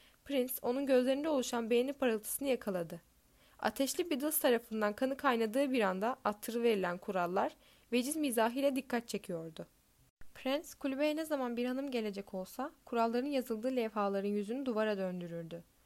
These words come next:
Ama bu yerli kadının okumayabileceği kimin aklına gelirdi ki? Neyse, olan olmuştu artık. Axel Gunderson'ın karısı böyle biriydi. Namı ve şanı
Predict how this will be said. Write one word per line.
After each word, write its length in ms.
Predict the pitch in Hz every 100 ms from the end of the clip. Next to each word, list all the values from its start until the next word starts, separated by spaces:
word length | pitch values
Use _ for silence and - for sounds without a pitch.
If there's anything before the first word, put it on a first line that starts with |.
| _ _
Ama 220 | 233 262
bu 60 | 294
yerli 280 | 302 294 320
kadının 340 | 294 240 240
okumayabileceği 760 | 233 254 262 247 247 226 240 240
kimin 220 | 262 294
aklına 340 | 262 - 202
gelirdi 420 | 190 196 196 -
ki? 220 | - 180 185 _ _ _ _ _ _ _ -
Neyse, 420 | 262 - - -
olan 200 | 220 247
olmuştu 460 | 269 254 247 - 196
artık. 300 | 175 - - _ _ _ _ _ _ -
Axel 380 | 254 254 320
Gunderson'ın 520 | 285 320 330 302 262 254
karısı 420 | 240 226 - 254
böyle 300 | 254 214 180
biriydi. 420 | 175 175 175 175 _ _ _ _
Namı 340 | 220 240 302 330
ve 80 |
şanı 400 | 285 - 202 233